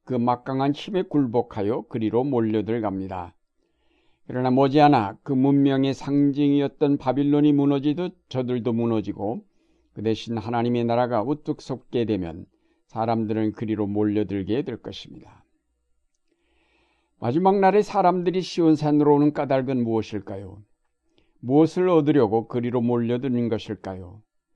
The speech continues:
삼 절 말씀에 그 이유가 밝혀지고 있습니다. 백성이 오면서 이르기를,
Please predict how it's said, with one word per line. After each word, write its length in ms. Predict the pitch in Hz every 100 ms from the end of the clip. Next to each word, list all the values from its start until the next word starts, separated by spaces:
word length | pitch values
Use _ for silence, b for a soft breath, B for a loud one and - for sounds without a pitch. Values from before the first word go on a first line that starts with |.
| _ _ _ _ _
삼 300 | - 139 131
절 180 | 127 120
말씀에 520 | 120 117 - 117 156
그 220 | - 139
이유가 480 | 117 113 120 117 139
밝혀지고 600 | 120 107 - 107 101 101
있습니다. 600 | 98 - 101 95 85 90 _ _ _ _ _ _ _ _ _ _ _ _ _ _ _ _ _ _ _ _
백성이 460 | 120 - - 151 147
오면서 460 | 135 143 139 -
이르기를, 720 | 135 131 120 127 135 151 156